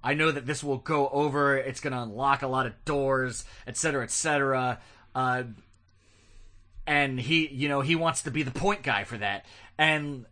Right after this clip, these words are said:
i-, if, if that wasn't the best thing that he could have done with his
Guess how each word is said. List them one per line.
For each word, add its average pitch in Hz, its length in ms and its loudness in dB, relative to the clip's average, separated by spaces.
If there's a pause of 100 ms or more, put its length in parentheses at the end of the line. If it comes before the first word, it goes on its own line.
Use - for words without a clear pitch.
(160)
i-, 175 320 -4
if, 165 340 -4 (1800)
if 170 220 0 (120)
that 190 300 8
wasn't 160 420 0 (920)
the 147 200 -4
best 170 420 6
thing 156 340 0
that 147 200 0
he 151 160 2
could 165 180 0
have 127 160 0
done 139 420 4
with 139 180 0
his 131 400 0